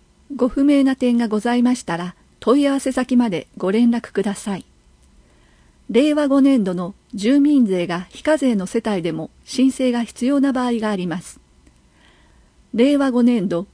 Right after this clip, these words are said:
住民税均等割が非課税の世帯で、世帯の中に令和五年一月二日以降に海士へ転入した方がいる場合は、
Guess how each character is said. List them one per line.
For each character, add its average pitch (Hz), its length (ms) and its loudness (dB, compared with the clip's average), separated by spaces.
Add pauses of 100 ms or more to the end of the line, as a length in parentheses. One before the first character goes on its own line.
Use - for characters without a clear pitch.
(240)
住 254 260 2
民 285 280 4
税 170 240 -4 (140)
均 285 260 2
等 277 220 0
割 247 220 0
が 226 220 -2 (280)
非 - 120 -18
課 302 140 2
税 247 200 0
の 185 100 -4
世 220 200 -2
帯 175 200 -2
で、 160 200 -8 (580)
世 294 220 -2
帯 247 160 2
の 196 100 -2
中 196 260 -4
に 170 200 -8 (240)
令 269 260 4
和 262 120 2
五 240 140 2
年 220 260 0 (100)
一 196 240 -6
月 285 240 -2
二 240 200 -8
日 240 100 -2
以 240 140 -2
降 196 180 -4
に 170 240 -8 (240)
海 233 240 -2
士 - 160 -4
へ 190 80 0
転 240 240 0
入 254 240 4
し - 80 -6
た 240 120 -4
方 233 220 -4
が 202 120 -2
い 214 100 -2
る 202 80 0
場 185 140 -6
合 180 160 -6
は、 175 160 -8